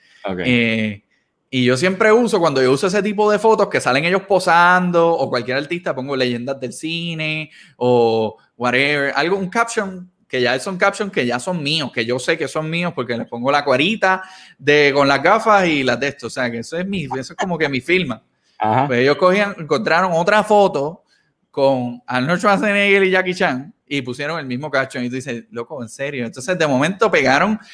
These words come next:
Speaker 2: hubo un día que de los siete posts, ocho posts que yo pongo diario, seis, más o menos,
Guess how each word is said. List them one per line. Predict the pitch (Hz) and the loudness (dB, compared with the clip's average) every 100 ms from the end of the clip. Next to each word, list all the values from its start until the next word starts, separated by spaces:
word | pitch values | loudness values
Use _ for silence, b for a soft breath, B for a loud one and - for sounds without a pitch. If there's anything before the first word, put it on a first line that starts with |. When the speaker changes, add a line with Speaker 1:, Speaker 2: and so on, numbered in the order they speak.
| B | B
Speaker 2:
hubo | - 165 226 | 2 6 6
un | 208 | 4
día | 226 208 165 | 4 4 4
que | 160 139 - _ | 2 2 0 _
de | 131 143 151 | 0 4 6
los | 151 143 139 - _ _ | 6 4 2 -12 _ _
siete | - - 156 156 226 | -20 -10 -4 0 0
posts, | 220 226 214 - | 0 -2 -2 -4
ocho | 165 160 190 | -4 -4 -4
posts | 202 196 | -4 -6
que | 185 | -4
yo | 170 | -2
pongo | 180 190 190 | -4 -8 -8
diario, | 202 214 190 139 120 B B B | -4 -2 -2 -2 -4 B B B
seis, | - - 208 208 143 - - - _ _ _ | -14 -2 2 4 2 -4 -12 -14 _ _ _
más | 139 160 185 | 2 4 4
o | |
menos, | 190 175 127 | 2 -2 -4